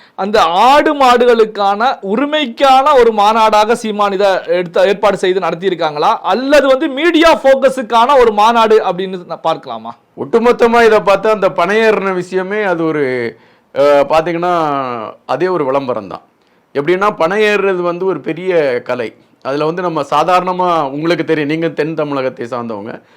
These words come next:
Speaker 2: சாதாரணமா நம்ம வந்து பனை மரத்துல ஏற முடியாது, நெஞ்சு எல்லாமே பிஞ்சு போயிரும். அது ரொம்ப அந்த திறன் வாய்ந்தவங்க தான் அதெல்லாம் ஏற முடியும். அதுக்கு இவங்க ஏற போறாங்கங்கிறதுக்காக முதல்லயே கட்டையெல்லாம் கட்டிட்டாங்க. கட்டிக்கிட்டு அந்த பனை மரத்துல இருக்கக்கூடிய அந்த சைடுல அந்த மட்டைக்கு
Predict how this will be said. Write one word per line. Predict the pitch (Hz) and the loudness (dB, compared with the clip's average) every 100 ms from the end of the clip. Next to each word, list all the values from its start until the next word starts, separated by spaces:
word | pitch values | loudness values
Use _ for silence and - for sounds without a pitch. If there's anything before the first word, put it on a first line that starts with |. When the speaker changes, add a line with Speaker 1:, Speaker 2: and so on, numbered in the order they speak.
| _ _ | _ _
Speaker 2:
சாதாரணமா | 151 180 202 214 214 214 214 | 2 4 6 4 4 2 0
நம்ம | 185 180 | 0 0
வந்து | 170 175 190 | -2 0 -2
பனை | - 160 180 | -2 -4 -2
மரத்துல | 170 160 151 | -2 -2 -2
ஏற | 139 160 | 0 -2
முடியாது, | 139 123 110 113 | -2 -4 -6 -6
நெஞ்சு | 147 180 185 | -8 -4 -2
எல்லாமே | 165 170 160 | 0 -2 -4
பிஞ்சு | 170 175 165 131 107 | -8 -8 -6 -6 -6
போயிரும். | 110 101 92 _ - | -8 -10 -10 _ -8
அது | 135 139 | -6 -6
ரொம்ப | 151 180 165 139 - _ - | -4 0 0 0 -8 _ -10
அந்த | 139 143 139 | -4 -2 -4
திறன் | - - 175 208 | -4 -2 0 2
வாய்ந்தவங்க | 185 180 165 160 | 0 0 0 0
தான் | 170 | 0
அதெல்லாம் | 147 139 131 | -2 -4 -2
ஏற | 123 131 | 0 0
முடியும். | 110 82 82 _ _ _ _ - | -2 -10 -16 _ _ _ _ -6
அதுக்கு | 151 190 240 | -2 -2 0
இவங்க | 226 208 | -2 2
ஏற | 180 202 220 | 4 4 4
போறாங்கங்கிறதுக்காக | 196 202 190 185 180 175 170 165 190 214 | 2 2 2 0 -2 -2 -2 0 0 0
முதல்லயே | 165 180 190 196 | 0 0 0 0
கட்டையெல்லாம் | 160 170 170 170 147 | 0 2 2 0 -2
கட்டிட்டாங்க. | 139 104 101 95 - _ _ _ _ | -6 -6 -10 -10 -18 _ _ _ _
கட்டிக்கிட்டு | 185 185 202 196 | -2 0 0 2
அந்த | 214 190 | 2 2
பனை | - 160 196 208 | 2 0 2 2
மரத்துல | 202 202 190 | 0 2 0
இருக்கக்கூடிய | 180 180 156 170 185 | 2 0 -2 0 2
அந்த | 202 165 151 139 131 | 2 2 2 2 2
சைடுல | 180 180 165 139 | 0 2 0 0
அந்த | |
மட்டைக்கு | 143 151 208 | -2 -2 0